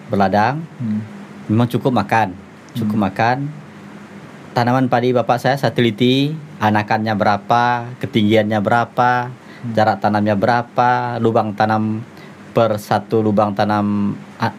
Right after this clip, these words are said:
Speaker 1: jumlah padi berapa, rasa benih padi, eh, rasa padinya gimana. Saya teliti dari orang tua, akhirnya, "Pak, beladang itu mungkin tidak cukup untuk beli papan,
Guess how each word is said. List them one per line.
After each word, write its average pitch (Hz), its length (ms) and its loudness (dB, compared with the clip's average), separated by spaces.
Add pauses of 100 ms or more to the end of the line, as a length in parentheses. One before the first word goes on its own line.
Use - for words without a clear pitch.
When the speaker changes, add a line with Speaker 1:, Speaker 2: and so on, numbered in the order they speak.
(260)
Speaker 1:
jumlah 107 340 2
padi 104 240 2
berapa, 123 760 0 (540)
rasa 113 320 0
benih 104 280 0
padi, 104 300 0
eh, 104 80 2
rasa 110 280 0
padinya 110 380 0
gimana. 120 640 0 (760)
Saya - 180 0
teliti 160 760 0 (560)
dari 117 400 2
orang 117 180 2
tua, 156 400 0 (300)
akhirnya, 160 560 -2 (260)
"Pak, 175 300 0 (800)
beladang 127 380 2
itu 170 440 0 (340)
mungkin 131 460 0
tidak 110 260 2
cukup 196 300 -2 (880)
untuk 123 300 0
beli 113 220 0
papan, 113 440 0